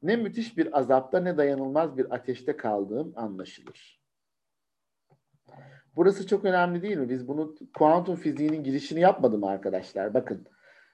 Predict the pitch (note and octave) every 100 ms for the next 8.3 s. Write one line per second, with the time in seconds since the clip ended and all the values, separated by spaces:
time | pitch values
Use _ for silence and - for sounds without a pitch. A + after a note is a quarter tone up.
0 | _ _ _ - A#2 A#2 E3+ E3 D#3+ -
1 | D#3 D#3 D3+ D3+ G#3+ - C#3 A2+ G#2+ G#2+
2 | G#2+ G#2 G#2 G#2+ A#2+ A2 A2+ - F#3+ A#2+
3 | - G2 F2+ C3+ C#3+ B2 A#2 A2 B2+ C3
4 | A2+ F2+ F2 E2 D2+ - _ - - -
5 | - - _ - D#3 F3 F3 F#3+ A3 C4
6 | A3 F#3+ E3 C#3 A#2 G#2+ A3 - - _
7 | _ _ _ _ _ - E3 E3 G#3 A#3
8 | G3 A#3+